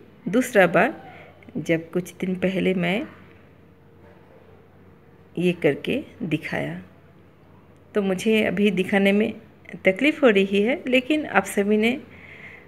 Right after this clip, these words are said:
समझ गए होंगे कि जो फंगस वाली बात है वो बेबुनियाद है।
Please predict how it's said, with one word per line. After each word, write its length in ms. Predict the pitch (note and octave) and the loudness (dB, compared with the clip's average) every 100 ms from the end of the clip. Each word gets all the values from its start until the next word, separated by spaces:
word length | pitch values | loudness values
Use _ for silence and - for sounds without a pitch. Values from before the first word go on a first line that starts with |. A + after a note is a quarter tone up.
| _ _ - - _ _ - | _ _ -20 -20 _ _ -20
समझ 380 | - - A#3 G3+ | -6 2 4 4
गए 200 | E3+ E3 | 6 4
होंगे 380 | F3 E3 D#3+ A3+ D4 | 4 0 0 0 -2
कि 500 | - F3 E3 D#3+ - - | 0 2 2 0 -4 -10
जो 300 | D#3 E3 E3+ | -4 -2 -2
फंगस 420 | D#3+ F3 F3+ G3 | 0 0 2 2
वाली 480 | F#3+ F3 E3+ F3+ F#3 - - - | 2 2 2 0 -2 -8 -20 -8
बात 300 | D#3+ D3+ D3 | 0 2 2
है 200 | - G3 | -2 -6
वो 360 | D#4 C#4 G3+ G#3 | -6 -2 2 2
बेबुनियाद 880 | A3+ G#3 G3+ A3 E3+ D#3+ D3+ D3 D3 | 0 -2 4 6 6 2 0 0 -4
है। 240 | E3+ D#3+ | -8 -10